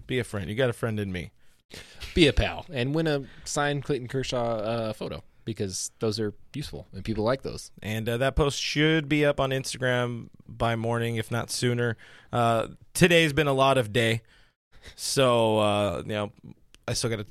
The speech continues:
Speaker 1: make sure the post is ready to go on there. But yeah, comment your favorite Clayton Kershaw memory on the post on our Instagram. A bit more series preview. Today, Dave Roberts confirmed more that it, it looks like we will have some roster changes.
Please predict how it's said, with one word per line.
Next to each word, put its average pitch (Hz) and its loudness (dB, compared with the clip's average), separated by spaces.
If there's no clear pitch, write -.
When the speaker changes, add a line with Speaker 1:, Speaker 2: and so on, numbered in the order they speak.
Speaker 1:
make 117 -2
sure 113 -2
the 104 -6
post 113 2
is 104 -4
ready 110 0
to 104 -2
go 110 2
on 110 0
there. 107 2
But 113 0
yeah, 113 0
comment 117 0
your 117 -2
favorite 156 4
Clayton 131 0
Kershaw 113 2
memory 110 0
on 110 2
the 110 2
post 107 0
on 110 -2
our 107 0
Instagram. 107 -2
A - -8
bit 139 6
more 135 4
series 127 2
preview. 117 2
Today, 127 2
Dave 127 6
Roberts 127 0
confirmed 135 0
more 165 4
that 139 2
it, 123 -2
it 127 0
looks 135 0
like 151 2
we 139 0
will 127 4
have 117 0
some 117 0
roster 110 0
changes. 131 -2